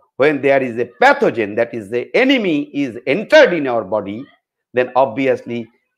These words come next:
to some extent automatically the pathogen will be go down. Our next part, our immune system under attack. This is, I am not going to the elaborate discussion of this part.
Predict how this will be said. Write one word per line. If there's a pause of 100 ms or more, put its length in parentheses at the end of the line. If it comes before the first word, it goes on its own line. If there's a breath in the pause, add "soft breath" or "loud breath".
(100)
to
some
extent (460)
automatically (160)
the
pathogen
will
be (440)
go
down. (1400)
Our
next
part, (340)
our
immune
system (180)
under (140)
attack.
This
is,
I
am
not
going
to
the
elaborate
discussion
of
this
part.